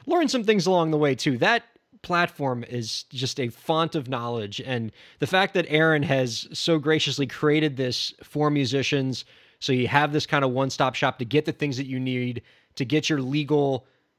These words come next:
situation in order for the new year is fantastic. Uh,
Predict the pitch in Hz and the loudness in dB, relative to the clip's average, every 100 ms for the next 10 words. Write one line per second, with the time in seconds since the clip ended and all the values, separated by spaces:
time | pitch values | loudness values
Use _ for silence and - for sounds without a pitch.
0 | _ - - 175 - 147 143 131 147 135 | _ -8 0 2 2 2 4 2 2 -2
1 | 147 147 139 139 127 127 127 131 131 127 | -2 0 2 2 0 -2 -2 0 2 2
2 | 117 110 113 107 - _ - 151 135 117 | 0 -2 -4 -6 -10 _ -4 0 0 0
3 | 135 123 113 104 - 131 | -2 -2 -6 -10 -6 -4